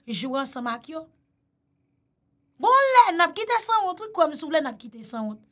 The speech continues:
N ap fin fè konplò sou do peyi nou. Lòt peyi ap envite nou pandan n ap rive konsa epi yo lanse yon vaz pi se nan figi nou rache, apre sa ap di nou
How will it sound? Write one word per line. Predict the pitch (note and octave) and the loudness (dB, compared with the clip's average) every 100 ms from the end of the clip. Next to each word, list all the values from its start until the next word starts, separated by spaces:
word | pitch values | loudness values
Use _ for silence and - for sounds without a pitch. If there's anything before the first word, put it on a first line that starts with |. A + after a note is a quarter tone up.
| _ _ _ _ _ _ _ _ _ | _ _ _ _ _ _ _ _ _
N | C4+ D4 | -2 -2
ap | |
fin | F#4+ G4 | -4 0
fè | F4+ E4 | 2 2
konplò | E4 D#4+ D4 | -2 -2 -4
sou | D4 C4+ | -4 -6
do | C4 | -6
peyi | C4+ B3 A#3 | -4 -6 -6
nou. | C#4 _ _ _ _ _ _ _ C#4 | -12 _ _ _ _ _ _ _ 4
Lòt | E4 F4 F#4+ | 4 4 4
peyi | F4 D#4+ | 4 4
ap | D4 D4 | 2 2
envite | C#4 C#4+ - B3+ | -6 -6 -8 -8
nou | A#3+ | -6
pandan | C4+ C4+ B3+ | -4 -2 -2
n | |
ap | B3 C4 | -4 -6
rive | D#4 C4+ C4 | -6 -6 -6
konsa | C4 D4 C4+ | -6 -6 -6
epi | C4 - - | -8 -12 -8
yo | C#4 | 2
lanse | D4 D4+ D4 - | 2 2 -2 -4
yon | C#4+ | -4
vaz | G#3 C4 B3+ | -2 -2 -2
pi | - C#4+ | -8 -8
se | C#4 B3+ | -6 -8
nan | C4 | -8
figi | C4+ C4+ | -10 -8
nou | C4 A#3 | -8 -8
rache, | A3+ F4 F#4 - - - | 0 0 2 -4 -8 -6
apre | D4 D4 | -4 -2
sa | D4 C4 | -4 -6
ap | B3 | -6
di | |
nou | B3+ | -8